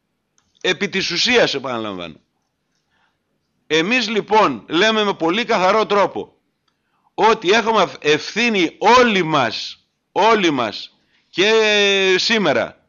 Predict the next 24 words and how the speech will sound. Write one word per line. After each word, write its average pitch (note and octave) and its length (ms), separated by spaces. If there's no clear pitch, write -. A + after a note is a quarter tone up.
που E3 140
δεν A3+ 160
ισχύει E3+ 360
το B2 340
υπάρχον A2+ 420
σύστημα, G2 480
και A#3 240
αύριο G3 460
που C3+ 100
θα C#3 120
ισχύει, E3+ 600
όποιοι G3 540
και F3 120
αν D#3+ 120
εκλεγούν, C3+ 680
έχουν G3+ 420
ευθύνη G#3+ 540
απέναντι A3 420
στην - 160
κοινωνία D#3+ 600
να E3 200
κάτσουν A3+ 320
να A3+ 100
συνονοηθούν F#3+ 800